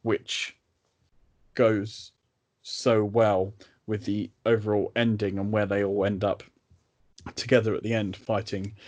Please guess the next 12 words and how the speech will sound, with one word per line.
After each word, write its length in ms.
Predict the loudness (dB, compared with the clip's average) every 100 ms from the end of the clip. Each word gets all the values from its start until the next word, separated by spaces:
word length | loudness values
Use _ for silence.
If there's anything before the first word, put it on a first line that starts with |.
| -10
that 180 | -4 -2
one 240 | 2 0 0
common 440 | -2 -2 -2 -6 -10 _ _ _ 2
enemy. 460 | 2 2 -2 -6 -10 _ _ _ _ _ 2
But 300 | 2 2 -10 _ _ _ _ -12
scenes 480 | -2 4 6 4 2
like 300 | 0 0 -2
that, 260 | -2 -2 -10 _ _ _ _
for 200 | -2 2
me, 160 | 4 2
are 80 |
so 440 | -2 -2 2 2